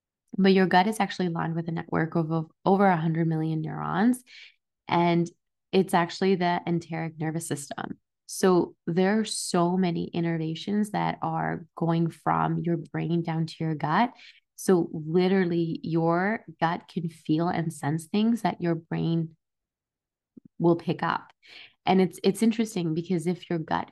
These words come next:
feels off, your gut is able to feel pain, but your brain actually doesn't have pain receptors. So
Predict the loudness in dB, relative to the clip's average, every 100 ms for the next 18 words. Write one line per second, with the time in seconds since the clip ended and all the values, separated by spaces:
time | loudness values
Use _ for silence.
0 | -2 0 0 -2 -2 0 2 0 -4 _
1 | _ _ -4 -2 0 0 0 -2 -4 -8
2 | -12 -2 0 0 -2 -4 -12 -4 -2 0
3 | -2 -8 _ -20 -6 0 2 2 0 0
4 | 0 2 2 0 0 -2 -2 -2 -2 -2
5 | -4 0 0 0 -2 -4 -4 -2 -2 -2
6 | -4 -2 0 -2